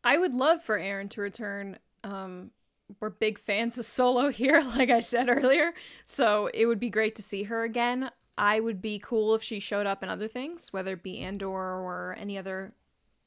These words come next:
show that might happen in the future. However, I'd really love to see her show up in Solo just because she has that connection to Han, and what if he gets involved with something with her again where he's helping her and it shows the good side for Han Solo. Um,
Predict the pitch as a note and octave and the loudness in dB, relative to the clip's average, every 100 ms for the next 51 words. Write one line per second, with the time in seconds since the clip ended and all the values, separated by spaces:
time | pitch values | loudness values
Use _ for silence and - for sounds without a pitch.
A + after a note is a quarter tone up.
0 | _ _ - - G3 G#3 B3 G#3 - F3 | _ _ -10 -6 -4 -4 -6 -8 -8 -8
1 | F3 E3 G3+ A3+ B3 - F#3 F#3 F#3 B3 | -6 -6 -4 -6 -6 -10 -10 -10 -4 -4
2 | C#4+ _ _ _ _ _ - A3 A3+ G#3+ | -4 _ _ _ _ _ 0 4 4 4
3 | G3 F#3+ F#3 G#3+ G#3+ F#3+ G3 F#3+ F#3 - | 0 -2 -2 2 2 0 -4 -8 -10 -10
4 | F3 F3 D#3+ - - - F3 F3 - E3 | -10 -10 -12 -12 -14 -10 -8 -8 -10 -12
5 | F3+ - F#3 F3 F#3 F#3 F#3 F3 F#3+ F3 | -10 -8 -8 -10 -10 -10 -10 -10 -8 -8
6 | E3+ F3 - F#3+ F#3+ - F3+ F3+ F3+ F#3 | -8 -10 -12 -14 -12 -12 -12 -10 -4 -4
7 | F3+ F3 F3+ - _ - A3 G#3+ G#3+ G#3 | -4 -6 -12 -16 _ -2 0 0 -4 -6
8 | G#3 F#3+ F#3 G3 G3 G3 G#3+ G#3 G3+ G3 | -8 -10 -8 -8 -8 -8 -8 -8 -10 -10
9 | G3 G#3+ G3 G3 G3 G3 G3 F#3+ G3 - | -10 -8 -8 -8 -8 -10 -8 -8 -10 -8
10 | G3 G3 F#3+ F#3 F#3 F#3+ F#3+ - G3 G3 | -10 -10 -10 -10 -8 -8 -10 -10 -10 -8
11 | G3+ E3+ F#3 E3+ F3 F3+ F#3 F#3+ F3+ F3 | -10 -10 -12 -8 -8 -8 -10 -10 -10 -10
12 | F3+ F3+ F3 F3 _ _ _ _ _ - | -8 -8 -8 -10 _ _ _ _ _ -6
13 | G3 F#3 E3+ E3+ | -2 -2 -4 -8